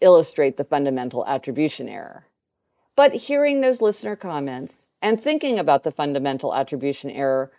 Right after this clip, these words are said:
reminds me of the larger lesson. It's very easy for us to misattribute the source of someone's behavior. Don't judge. Don't assume that this person is acting this way because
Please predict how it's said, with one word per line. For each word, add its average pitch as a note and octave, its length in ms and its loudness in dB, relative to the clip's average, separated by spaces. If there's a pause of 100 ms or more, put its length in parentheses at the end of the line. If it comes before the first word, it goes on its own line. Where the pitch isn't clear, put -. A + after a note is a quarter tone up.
(280)
reminds A#3 500 2
me B3 200 -2
of F#3 160 -2
the F#3+ 100 2
larger F3 420 2
lesson. - 560 -2 (720)
It's E3 200 -6
very C4 360 4
easy A3+ 440 0
for - 240 -4
us D#3 300 0
to E3+ 120 0
misattribute F3+ 1000 0 (260)
the F#3+ 80 -2
source F#3+ 600 2
of D3+ 140 -12
someone's C#3 500 -4
behavior. F3 760 -4 (1120)
Don't A#3 300 2
judge. A#3+ 680 2 (360)
Don't D#4 260 4
assume A#3 440 2
that G3+ 100 0
this G3+ 160 0
person G#3 380 0
is D#3 180 0
acting E3+ 420 0
this D#3+ 200 -4
way F3 160 8
because E3+ 360 0